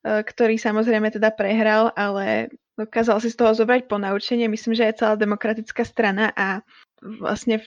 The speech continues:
tých, tejto súťaži už, už to prebehlo oveľa, oveľa, e, jemnejšie a, a myslím, že to, myslím, že to pre demokratov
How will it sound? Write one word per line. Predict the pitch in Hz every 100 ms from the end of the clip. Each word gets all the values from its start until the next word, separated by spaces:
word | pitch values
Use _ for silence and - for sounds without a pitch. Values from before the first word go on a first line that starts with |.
| -
tých, | 220 214
tejto | - 226 226
súťaži | 226 226 220 214 220 208 -
už, | 202 - - -
už | 214
to | - 220
prebehlo | 214 180 208 214 202
oveľa, | - 226 196 -
oveľa, | 190 190 208 208 202
e, | 233 - - 202 202 190 202
jemnejšie | 208 220 220 - 233 226
a, | 180 185 220 - - - _
a | 214
myslím, | 214 220 226 214
že | 208 196
to, | 196 180 196 - _ _ -
myslím, | 208 - 226
že | 220
to | 214 -
pre | 208 202 208
demokratov | 208 202 202 220 180 - 190 196